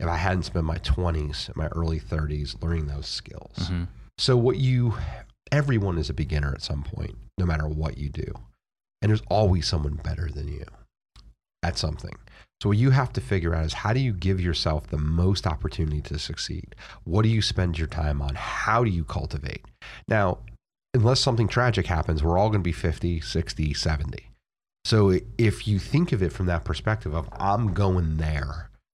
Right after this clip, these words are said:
Speaker 1: how do you get there? And what do you do over the course of a year or a half a decade or a decade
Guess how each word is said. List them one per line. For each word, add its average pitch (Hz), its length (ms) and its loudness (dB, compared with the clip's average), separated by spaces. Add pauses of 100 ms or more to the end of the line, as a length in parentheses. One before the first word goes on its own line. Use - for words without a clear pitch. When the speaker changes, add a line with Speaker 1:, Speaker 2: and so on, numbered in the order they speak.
(500)
Speaker 1:
how 143 260 0
do 170 80 4
you 139 140 2
get 92 340 -2
there? - 420 -8
And 90 140 -2
what 104 140 4
do 135 80 2
you 131 160 2
do 87 480 2
over 85 200 0
the 80 80 -2
course 82 360 -2
of 76 400 -4
a 85 40 -4
year 78 500 0 (120)
or 82 120 -4
a 73 120 -2
half - 300 -4
a 82 40 0
decade 76 460 -4
or 82 200 -4
a 78 60 -4
decade 78 500 -4